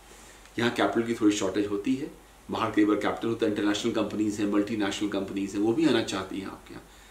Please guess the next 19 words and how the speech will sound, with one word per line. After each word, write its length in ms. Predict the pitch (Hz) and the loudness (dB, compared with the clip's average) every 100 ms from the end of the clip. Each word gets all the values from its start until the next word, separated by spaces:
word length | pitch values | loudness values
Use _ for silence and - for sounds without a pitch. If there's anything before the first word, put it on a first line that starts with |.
| - | -4
हम 140 | 180 165 | -2 0
खुले 160 | 208 | 0
दिल 160 | 180 214 | 0 2
से 120 | 180 | 0
उनको 140 | 131 104 | 2 2
बुलाना 260 | 101 92 | 2 0
चाहेंगे, 400 | 90 90 90 113 - - - - | -6 -10 -12 -14 -18 -20 -20 2
क्योंकि 220 | 156 160 180 | 4 8 8
employment 420 | 131 135 147 170 | 8 4 4 4
तो 60 | 156 | 4
local 240 | 135 151 | 6 6
लोगों 180 | 156 156 | 8 6
को 100 | 160 | 2
मिलेगा। 300 | 160 165 165 - - - - - - | -2 -6 -10 -18 -20 -20 -20 -20 -10
हमारे 240 | 117 117 | 0 0
स्किल्ड 320 | 113 - 123 113 | 0 2 4 4
लेबर 180 | 113 113 | 4 2
से 120 | |
जो 100 | 113 | 0